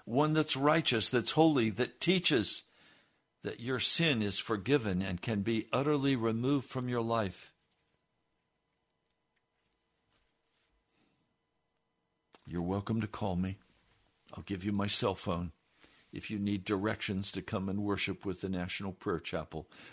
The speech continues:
We're in Woodbridge, Virginia. The phone number, seven oh three, four eight nine, one seven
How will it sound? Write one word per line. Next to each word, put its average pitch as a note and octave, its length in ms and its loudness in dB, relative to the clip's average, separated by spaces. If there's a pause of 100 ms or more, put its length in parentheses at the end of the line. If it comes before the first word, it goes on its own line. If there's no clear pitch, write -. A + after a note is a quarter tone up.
We're G#2 180 0
in F2+ 120 0
Woodbridge, F#2+ 460 0
Virginia. G2+ 520 -4 (2750)
The G#2 80 -12
phone G#2 280 -2
number, G2+ 360 0 (1300)
seven G2 360 0
oh G#2 140 2
three, G2+ 400 -2 (2250)
four A2 380 2 (260)
eight A#2 320 4
nine, E2 540 0 (880)
one F#2+ 300 -2
seven G2 640 -2